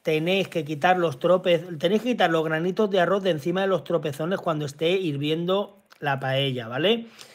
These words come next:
Porque esos granitos de arroz que se quedan encima de los tropezones, ya sean de carne, de pescado, de marisco, de lo que sea, o de verduras, se quedan duros como piedra,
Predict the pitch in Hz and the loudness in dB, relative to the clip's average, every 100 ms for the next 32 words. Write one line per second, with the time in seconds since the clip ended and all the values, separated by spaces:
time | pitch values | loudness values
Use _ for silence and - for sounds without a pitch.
0 | - _ - 214 233 247 240 240 233 226 | -20 _ 4 6 8 8 6 6 0 6
1 | 226 220 240 - 226 208 220 220 226 226 | 6 8 4 6 6 8 6 8 4 4
2 | 156 170 196 220 220 202 - 220 190 175 | -2 0 0 2 2 0 0 2 4 2
3 | - 170 160 160 214 196 180 170 196 190 | 2 0 0 0 0 2 0 0 -2 0
4 | 165 190 208 196 170 151 147 - 196 190 | 0 2 2 2 -2 -2 -4 -2 0 2
5 | 165 151 185 208 - 143 156 196 208 190 | 2 2 0 -2 -4 -4 -2 -2 -2 2
6 | 170 170 185 _ _ _ _ - 214 220 | 2 2 -2 _ _ _ _ 2 6 8
7 | 190 185 175 180 - _ _ _ _ _ | 6 6 6 4 -10 _ _ _ _ _
8 | _ _ _ - - 185 165 170 226 226 | _ _ _ -8 -2 2 2 6 10 10
9 | 196 170 185 240 254 233 220 190 170 220 | 10 6 8 10 10 8 4 4 2 4
10 | 240 233 165 131 - | 8 8 8 0 -6